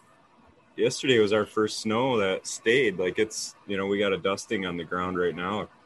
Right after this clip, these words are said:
Grass is about a half inch, enough to be white anyway. And, um, yeah, I was in the, on the way to the barn last night, and there was, like, three, four different accidents, people off the road and shit. It just amazes me every year, like,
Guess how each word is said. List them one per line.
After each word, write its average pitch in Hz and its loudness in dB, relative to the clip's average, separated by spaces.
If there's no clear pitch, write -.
Grass 92 -2
is 87 -4
about 87 -2
a 82 -4
half 87 -6
inch, 92 -2
enough 101 -6
to - -18
be 92 -2
white 87 0
anyway. 90 -8
And, 92 -2
um, 82 -4
yeah, 113 6
I - 8
was 104 4
in 110 4
the, 98 2
on 110 0
the 104 2
way 104 4
to 101 4
the 98 4
barn 104 2
last 92 -2
night, 90 -2
and 82 -6
there 90 -2
was, 90 -4
like, 82 -2
three, 117 0
four 107 2
different 95 -2
accidents, 90 -4
people 90 -4
off 87 -2
the 87 -2
road 85 0
and 85 -12
shit. 85 -4
It 101 -12
just 123 -2
amazes 131 4
me 110 2
every 120 2
year, 113 4
like, 87 0